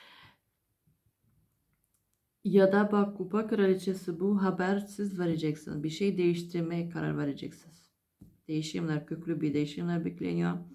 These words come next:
Belki bu bir tekrar bir,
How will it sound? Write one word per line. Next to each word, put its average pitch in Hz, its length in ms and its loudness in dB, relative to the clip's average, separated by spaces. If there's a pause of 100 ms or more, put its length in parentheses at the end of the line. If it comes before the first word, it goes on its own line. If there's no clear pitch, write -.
(1080)
Belki 320 360 4
bu 254 180 4
bir 285 400 6 (1120)
tekrar 240 580 2
bir, 233 140 2